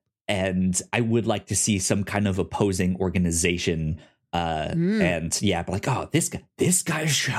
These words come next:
Speaker 1: showed up again. He hasn't been here in twenty years." He's
Speaker 2: Ooh.
Speaker 1: like, "Ah, secretly, I've been, like,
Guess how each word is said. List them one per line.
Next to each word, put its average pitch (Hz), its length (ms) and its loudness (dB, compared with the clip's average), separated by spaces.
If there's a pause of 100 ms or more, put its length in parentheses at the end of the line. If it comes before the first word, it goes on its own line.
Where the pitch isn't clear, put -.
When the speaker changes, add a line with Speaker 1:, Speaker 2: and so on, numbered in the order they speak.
(120)
Speaker 1:
showed 165 340 0
up 151 140 -2
again. 170 420 2 (160)
He 208 140 4
hasn't 143 300 0
been 143 140 2
here 143 200 2
in 131 60 2
twenty 185 300 0
years." 175 440 2
He's 131 140 4
Speaker 2:
Ooh. 107 60 6
Speaker 1:
like, 95 160 0
"Ah, 113 220 0
secretly, 98 640 2
I've 101 160 0
been, 92 360 2
like, 92 420 -2